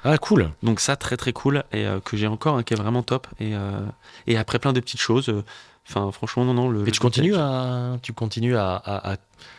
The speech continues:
Speaker 1: acheter, vendre, conserver, ou tu t'es un peu calmé quand même ?
Speaker 2: J'ai du mal
Speaker 1: À te
Speaker 2: à
Speaker 1: séparer ?
Speaker 2: vendre.
Speaker 1: Ah ouais, c'est vrai ?
Speaker 2: Ah ouais, c'est chaud.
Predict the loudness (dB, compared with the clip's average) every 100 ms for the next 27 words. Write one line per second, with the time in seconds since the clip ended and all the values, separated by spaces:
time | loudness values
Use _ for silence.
0 | -16 -4 -2 -2 2 4 6 4 0 0
1 | 0 0 0 0 -2 -2 -2 2 6 6
2 | 4 0 0 0 0 0 2 2 2 -2
3 | -4 -4 -4 -2 -2 0 2 4 2 0
4 | -6 _ _ -2 0 2 4 4 4 2
5 | 0 0 4 4 4 2 2 -2 -4 -2
6 | -2 -4 -6 -6